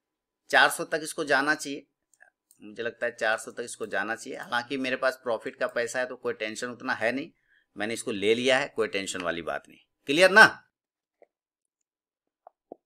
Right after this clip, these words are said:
आप लोगों ने भी लिया क्या?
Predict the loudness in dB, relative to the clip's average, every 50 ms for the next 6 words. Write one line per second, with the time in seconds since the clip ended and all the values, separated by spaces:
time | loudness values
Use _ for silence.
0 | _ _ _ _ _ _ _ _ _ _ _ _ _ _ _ _ _ _ _ _
1 | _ _ _ _ _ _ _ _ _ _ _ _ _ _ _ _ _ _ _ _
2 | _ _ _ _ _ _ _ _ _ _ _ _ _ -4 -4 -4 -2 -4 -6 -4
3 | -4 -6 -4 -6 -6 -6 -4 -2 -2 -2 -4 -4 -6 -6 -6